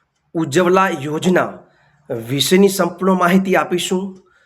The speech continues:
તો મિત્રો, વીડિયોને છેક છેલ્લે સુધી જોવા વિનંતી, જેથી કરીને આ યોજનાની આપને સંપૂર્ણ માહિતી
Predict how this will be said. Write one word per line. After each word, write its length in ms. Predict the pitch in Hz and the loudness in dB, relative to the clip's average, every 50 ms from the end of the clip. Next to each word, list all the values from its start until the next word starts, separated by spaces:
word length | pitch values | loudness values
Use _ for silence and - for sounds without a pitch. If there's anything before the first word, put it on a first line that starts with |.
| _ _ _ _ - | _ _ _ _ -4
તો 60 | 156 | -4
મિત્રો, 300 | 151 170 170 175 175 180 | -2 -2 0 0 0 0
વીડિયોને 480 | 156 151 147 156 170 185 185 185 190 190 190 190 190 - _ _ _ _ | 2 2 2 4 4 4 6 4 4 4 2 -2 -4 -10 _ _ _ _
છેક 280 | - - 180 180 - | -6 -6 -6 -6 -8
છેલ્લે 260 | - - - 160 175 190 | -6 -2 0 2 2 2
સુધી 400 | 190 185 170 147 180 190 190 196 190 - _ _ _ _ _ _ - | 2 0 0 2 2 2 2 2 0 -4 _ _ _ _ _ _ -8
જોવા 280 | 131 131 151 156 175 170 | -4 0 2 2 2 2
વિનંતી, 480 | 151 160 160 180 190 190 190 196 196 214 - - _ _ _ _ _ _ _ _ - | 2 2 4 4 4 2 2 -2 -4 -4 -8 -12 _ _ _ _ _ _ _ _ -14
જેથી 380 | 135 120 123 156 160 165 - 202 | -10 -2 0 0 0 0 0 0
કરીને 400 | 196 202 190 233 233 180 123 104 - - - - _ _ _ _ _ _ _ _ _ _ _ - | 2 4 4 4 4 2 0 -2 -6 -14 -20 -20 _ _ _ _ _ _ _ _ _ _ _ 0
આ 160 | 156 175 220 | 2 2 2
યોજનાની 680 | 240 196 175 175 170 175 185 196 214 214 165 123 107 104 - _ _ _ _ _ _ - | 2 2 0 0 0 0 2 2 2 2 0 -4 -8 -14 -20 _ _ _ _ _ _ -12
આપને 420 | 131 147 147 151 - 185 190 196 | -10 -8 -8 -8 -6 -4 -2 -2
સંપૂર્ણ 500 | 190 190 196 185 190 185 277 269 254 220 | -2 -2 -4 -6 -4 0 2 2 4 4
માહિતી 440 | 180 160 175 196 190 190 190 190 | 2 2 2 0 0 -2 -4 -6